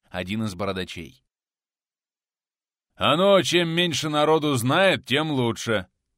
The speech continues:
повторил тому другой. "Изгоном, говоришь? Так и пусть думает, что тайна для всех!" К орущему что-то мужчине негромко, почти ласково по очереди обратились те.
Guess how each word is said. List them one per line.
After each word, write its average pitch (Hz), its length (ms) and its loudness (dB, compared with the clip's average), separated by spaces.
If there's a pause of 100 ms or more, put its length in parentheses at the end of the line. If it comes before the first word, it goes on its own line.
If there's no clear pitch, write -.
(360)
повторил 80 480 -12
тому 135 260 -12
другой. 85 500 -14 (1700)
"Изгоном, 180 720 0
говоришь? 113 560 2 (500)
Так 139 220 -2
и 226 80 0
пусть 214 400 -2
думает, 160 380 2
что 151 220 0
тайна 143 380 4
для 131 200 4
всех!" 131 460 -2 (840)
К - 100 -10
орущему 120 500 -4
что-то 120 300 -6
мужчине 180 600 -8 (100)
негромко, 202 720 -6 (180)
почти 113 360 -6
ласково 175 480 -4
по 127 120 -6
очереди 151 600 -6
обратились 113 640 -4
те. - 260 -16